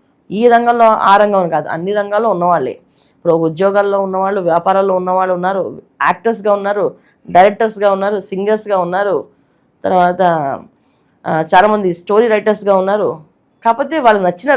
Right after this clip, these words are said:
రంగం ఏదైతే నచ్చుతుందో వాళ్ళు దాన్నే ఉంటారు, దాన్ని దాటి రారు. ఇది కర్కాటక రాశి. కానీ ఈ ప్లేస్లో ఇప్పుడు ఈ మాసంలో కర్కాటక రాశిలో ఈ మాసంలో వీళ్ళకి బుధుడు రావడం వల్ల కాస్త మైండ్ గేమ్ అనేది వీళ్ళకి రావడం, ఆ, కొంచెం అది కాస్త వీళ్ళని ఇబ్బంది పెట్టే అవకాశం ఉంటుంది.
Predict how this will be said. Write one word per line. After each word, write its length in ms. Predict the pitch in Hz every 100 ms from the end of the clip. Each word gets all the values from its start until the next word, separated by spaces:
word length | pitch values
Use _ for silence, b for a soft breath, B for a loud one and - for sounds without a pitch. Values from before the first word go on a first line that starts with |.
| 220
రంగం 240 | 202 196 -
ఏదైతే 300 | 170 202 202
నచ్చుతుందో 440 | 214 175 - 180 269
వాళ్ళు 220 | - 202
దాన్నే 300 | 170 156 208
ఉంటారు, 380 | 190 135 - -
దాన్ని 220 | 185 180
దాటి 260 | 160 170 190
రారు. 220 | 95 - _ _ _ _
ఇది 120 | 180 220
కర్కాటక 360 | 175 170 180
రాశి. 180 | - - - _ _ _
కానీ 160 | 254 277
ఈ 140 | 254 254
ప్లేస్లో 600 | 240 226 240 247 294 - -
ఇప్పుడు 240 | 220 233
ఈ 100 | 226
మాసంలో 720 | 214 202 196 208 180 180 339 - _ _ _ -
కర్కాటక 320 | 214 247 233
రాశిలో 300 | 214 214 269
ఈ 200 | 233 226
మాసంలో 460 | 208 202 214 214
వీళ్ళకి 200 | 202 185
బుధుడు 300 | 175 180 214
రావడం 280 | 185 170 170
వల్ల 280 | 160 180 135 -
కాస్త 200 | 196 196
మైండ్ 380 | 190 175 185 180
గేమ్ 220 | 180 175 175 160
అనేది 360 | 160 170 180
వీళ్ళకి 260 | 147 143 170
రావడం, 440 | 156 151 160 - - b b b b b 165
ఆ, 160 | 170
కొంచెం 720 | 165 180 185 190 175 165 156 - -
అది 180 | 196
కాస్త 360 | 196 180 175 -
వీళ్ళని 300 | 170 170 165
ఇబ్బంది 300 | 160 185 214
పెట్టే 200 | 175 160
అవకాశం 380 | 143 139 - 156
ఉంటుంది. 300 | 135 - -